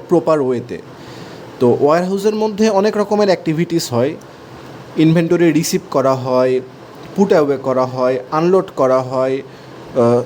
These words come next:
প্যাকিং করা হয়, পিকিং করা হয়, শিপিং করা হয় এবং প্রপারলি জিনিসগুলোকে অর্গানাইজ করা হয়। তো একটা ওয়্যারহাউসের মধ্যে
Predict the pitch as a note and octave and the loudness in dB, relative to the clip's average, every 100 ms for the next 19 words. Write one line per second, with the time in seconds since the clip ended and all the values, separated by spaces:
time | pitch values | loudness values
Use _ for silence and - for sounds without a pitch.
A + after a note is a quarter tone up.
0 | - - - - E3+ E3 G#3 G3 D#3 C3 | -6 -18 -20 -4 -2 0 2 2 2 2
1 | C3 C3+ C#3+ G3 G3 G#3+ D#3 C3+ C3 D3+ | 0 -2 -2 -4 -4 -4 0 0 0 -2
2 | E3 - A#3 F#3+ D3+ B2+ B2+ E3 G#3+ F#3+ | -4 -6 -4 -2 0 0 0 0 0 -2
3 | A3+ - F3+ F3+ F#3 G3+ F3 E3 E3+ E3+ | -4 -2 0 2 0 0 0 -2 0 -2
4 | E3+ A3 E3 D#3+ D3+ C3 - - A2 F#2 | 0 0 2 2 0 0 -4 -2 -2 -2
5 | F2+ F2 - - - - - - - - | -6 -10 -14 -18 -18 -18 -18 -18 -18 -4
6 | C3+ B2 B2 A#2 - - D3 F#3+ F3 F#3+ | 2 4 4 2 -2 -6 0 2 2 2
7 | A3+ G3+ G#3+ G#3+ A3 - G3 G#3 | 0 0 0 0 -4 -2 -2 -2